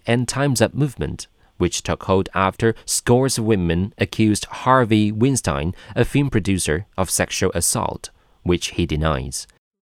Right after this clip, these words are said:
Such protests will enliven what may otherwise be a dull event. Gary Oldman is poised to add an Oscar to the guns he has already won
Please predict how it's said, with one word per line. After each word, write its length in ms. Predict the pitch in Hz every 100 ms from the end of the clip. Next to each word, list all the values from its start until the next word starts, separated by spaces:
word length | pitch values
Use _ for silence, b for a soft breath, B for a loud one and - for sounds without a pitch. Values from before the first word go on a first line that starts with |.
| _ _ -
Such 340 | - 78 -
protests 440 | 92 92 90 87
will 120 | 104 101
enliven 680 | 101 95 117 143 107 107 - B
what 220 | 113 117
may 220 | 113 107 -
otherwise 640 | 143 143 85 73 85 - _ -
be 160 | 110
a 80 | 90
dull 420 | 80 101 120 131
event. 520 | 113 85 71 65 - - _ _ _ _ _ _
Gary 320 | - 92 95 110
Oldman 460 | 107 113 92 131 127 B B B
is 180 | 104 -
poised 380 | - 107 104
to 100 | -
add 180 | 98 110
an 140 | 101 95
Oscar 380 | 110 110 120 120 -
to 120 | 147
the 80 | 139
guns 440 | 127 110 78 82
he 180 | - 117
has 240 | 95 87
already 300 | 87 82 90
won 360 | 92 98 113